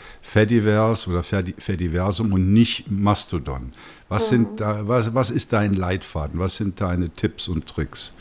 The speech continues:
Speaker 2: Also ich würd sagen, mir wirklich am Anfang die Frage stellen, was mag ich denn überhaupt? Was möchte ich denn gerne machen? Möchte ich gern Videos machen?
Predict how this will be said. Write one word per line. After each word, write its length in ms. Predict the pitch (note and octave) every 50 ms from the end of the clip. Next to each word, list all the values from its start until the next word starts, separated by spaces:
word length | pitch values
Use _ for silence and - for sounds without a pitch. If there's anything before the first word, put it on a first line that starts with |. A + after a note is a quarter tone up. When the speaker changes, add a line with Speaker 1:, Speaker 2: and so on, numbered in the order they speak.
| - - - - - - - - - - - - - - - - - - - - -
Speaker 2:
Also 220 | - G3+ G#3+ G#3+ A3+
ich 260 | - - G#3+ - -
würd 160 | A#3 A#3 A3+
sagen, 280 | - C4 B3 B3+ B3+ B3
mir 160 | A#3+ A3+ G#3+
wirklich 260 | A#3 A3+ - C4 B3
am 80 | A#3+ A#3+
Anfang 640 | - - - A3 G#3+ - A#3+ A#3+ A#3+ A#3+ A#3+ - -
die 100 | - A#3
Frage 300 | A3+ - A3+ A3 A#3 A#3
stellen, 240 | A3+ B3 A3+ A3+ A#3 - - - _
was 180 | - G3 F#3+ -
mag 360 | G3+ G3 G#3 A3 C4+ - -
ich 120 | D4 D4
denn 180 | - B3 A3 G#3+
überhaupt? 380 | - F#3+ G3 G3 F#3+ F#3 F#3 -
Was 140 | G3+ G3
möchte 260 | A3 A3 A3+ A3 - A#3
ich 120 | - -
denn 180 | - G#3 G#3 G#3
gerne 220 | G#3 G3+ G3+ G3
machen? 440 | G3+ G#3 A3 A3 G#3+ G3+ G#3 - - -
Möchte 320 | - G#3 G3+ G3 - -
ich 140 | F3+ - -
gern 260 | - F#3+ F3+ G3+ -
Videos 380 | - E4+ E4 - C#4 C4+ - -
machen? 420 | A#3+ A#3+ A#3+ A#3 A#3+ B3+ B3+ B3+